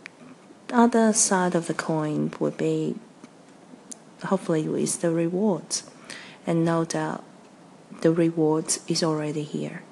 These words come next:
Every day that I can see my kids are developing and they giving me surprises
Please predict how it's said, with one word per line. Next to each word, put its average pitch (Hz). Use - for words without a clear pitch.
Every 185
day 160
that 156
I 160
can 180
see 180
my 165
kids -
are 160
developing 196
and 180
they 160
giving 170
me 160
surprises 196